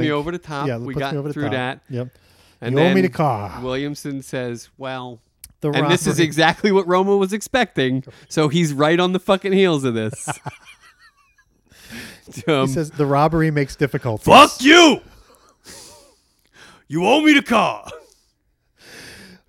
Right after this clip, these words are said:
Speaker 1: But I love the line, "The robbery makes difficulties."
Speaker 2: The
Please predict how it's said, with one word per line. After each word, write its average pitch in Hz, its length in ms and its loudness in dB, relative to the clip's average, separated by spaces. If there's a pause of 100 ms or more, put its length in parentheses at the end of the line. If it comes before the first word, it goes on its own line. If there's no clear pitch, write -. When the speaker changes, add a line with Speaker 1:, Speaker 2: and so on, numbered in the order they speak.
Speaker 1:
But 170 160 2
I 196 40 4
love 254 220 -2
the 202 100 0
line, 151 300 0
"The 139 100 -4
robbery 139 520 0
makes 131 260 -4
difficulties." 139 460 -6
Speaker 2:
The 131 60 -4